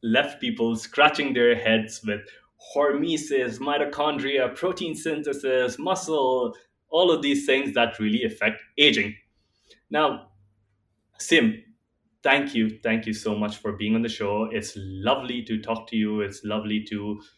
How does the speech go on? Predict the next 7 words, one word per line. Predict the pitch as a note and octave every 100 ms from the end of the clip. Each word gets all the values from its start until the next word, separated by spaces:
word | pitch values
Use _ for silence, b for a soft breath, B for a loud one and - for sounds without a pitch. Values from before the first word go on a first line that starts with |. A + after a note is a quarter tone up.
| B
share | - - A#2 A2+
this | G#2+ G#2 -
knowledge, | G#2 A2 A#2 A#2 A2 G#2+ G#2+ - A#2+
um, | G2+ G2+ G2+ G#2+ A2 _ _ _ _ _ _ _ _ - - - G#2
ways | A#2 A2+ A2
of | G#2+ -
thinking. | A#2 A2+ A2 G#2 G#2+